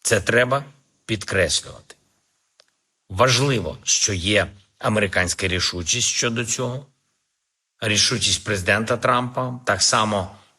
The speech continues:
треба підкреслювати, що дипломатія має запрацювати.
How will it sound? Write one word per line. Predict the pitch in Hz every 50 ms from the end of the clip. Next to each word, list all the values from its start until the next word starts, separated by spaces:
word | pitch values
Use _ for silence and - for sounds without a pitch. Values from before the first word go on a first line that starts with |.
| _
треба | _ 117 117 117 120 123 139 143 151 - - - _ _ _ _ _
підкреслювати, | 135 131 127 - - - 143 143 135 120 - - 104 98 80 73 73 - - - - - _
що | - - - - - 117 98
дипломатія | 92 87 90 131 147 131 156 147 143 143 147 156 165 160 135 - 156 151 139 104
має | 92 98 98 101 107 110 113 113 117 - - _ _ _ _ _ _
запрацювати. | - 95 92 107 90 92 101 95 - - 95 82 76 69 67 67 -